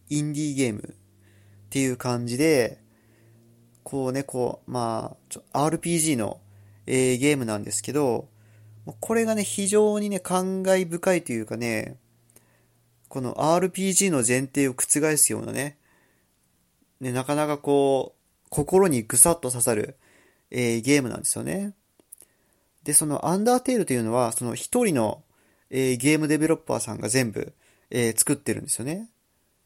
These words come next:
確かね、えっとね、二年、二年と七ヶ月だったかな？それぐらいの時間をかけて全部、えー、一人で制作していて、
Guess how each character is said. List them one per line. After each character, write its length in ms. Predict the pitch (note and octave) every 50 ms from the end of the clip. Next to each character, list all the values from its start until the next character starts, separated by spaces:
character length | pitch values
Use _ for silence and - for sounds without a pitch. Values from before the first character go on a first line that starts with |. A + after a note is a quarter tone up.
| _ _ _ _ _ _ _ _ _ _ _ _
確 280 | - - A3 A3 - -
か 180 | - C#3 B2+
ね、 240 | A#2+ A#2 A#2+ - - _ -
え 120 | C3 C3
っ 20 | C3
と 100 | C3 B2+
ね、 240 | B2+ B2 A#2 A#2
二 200 | A#2 B2+ C#3+ E3+
年、 360 | G3 A3+ G#3+ F#3+ C#3 G#2 - - _ _ _ _ _ _ _ _ _ _ _ _ _ _ -
二 220 | C#3 D3 D#3+ F3 F#3+
年 320 | G#3 G#3 G3+ F#3+ E3+ C#3+
と 200 | - - - B2+
七 340 | A#2 A#2 B2+ C3 D3+ E3+ F3
ヶ 180 | - - G#3
月 260 | G#3 G3+ F3+ D#3+ - -
だ 100 | A2 G2+
っ 60 | -
た 100 | - -
か 60 | B2
な？ 240 | C#3 E3+ G#3+ B3 - _ _ _ _ _ _ -
そ 180 | - - D#3+
れ 120 | D#3+ E3+ E3+
ぐ 80 | E3+
ら 80 | F3 F3+
い 60 | F3
の 100 | E3+ E3
時 160 | D3 D3 D3+
間 180 | - E3+ E3+ E3
を 60 | E3
か 100 | - E3+
け 100 | - C#3+
て 100 | C3+ C#3
全 220 | A#2+ C#3+ D3+ D3 B2+
部、 220 | A2+ G#2+ G2+ - _ _ _ _ _ _ _ _
え 240 | - A#2 B2+ C3 C3
ー、 20 |
一 80 | C3+ B2+ - - E3 D#3
人 80 | C3+
で 100 | A2+ A#2
制 180 | A#2 - A#2+ A2+
作 240 | - A#2 A2+ - A2
し 80 | -
て 100 | - B2
い 80 | A#2+ A#2
て、 400 | - F3 F3+ E3 B2+ - -